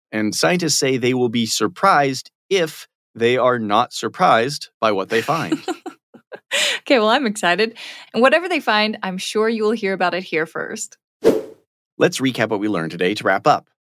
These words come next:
Speaker 1: New research has found that pericytes, cells located in the walls of brain capillaries, play a significant role in forming and storing long-term memories,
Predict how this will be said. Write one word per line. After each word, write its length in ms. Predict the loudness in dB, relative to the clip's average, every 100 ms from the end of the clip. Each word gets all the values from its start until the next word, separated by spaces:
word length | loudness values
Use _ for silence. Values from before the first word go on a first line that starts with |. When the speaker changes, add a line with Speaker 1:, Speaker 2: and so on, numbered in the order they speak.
| -6
Speaker 1:
New 160 | -4
research 400 | 0 0 0 -4
has 160 | -4 -4
found 340 | -2 -2 -2
that 220 | -4 -6 -4
pericytes, 840 | -2 0 0 -2 -2 -4 -10 -12 _
cells 360 | 0 2 2 0
located 400 | -2 0 -6 -4
in 120 | -6
the 60 |
walls 520 | -4 2 4 4 0 -4
of 240 | -8 -8
brain 340 | -2 -2 -2 -6
capillaries, 720 | -6 -6 -4 -4 -4 -6 -8 _ _ -4
play 160 | 0
a 40 | 2
significant 500 | 0 -2 -6 -2 0
role 220 | 4 4
in 140 | 2 -4
forming 520 | -2 0 2 0 -4
and 160 | -4 -4
storing 680 | -4 0 2 2 2 -2
long-term 560 | -2 0 0 -2 -4 0
memories, 520 | 0 0 -4 -8 -12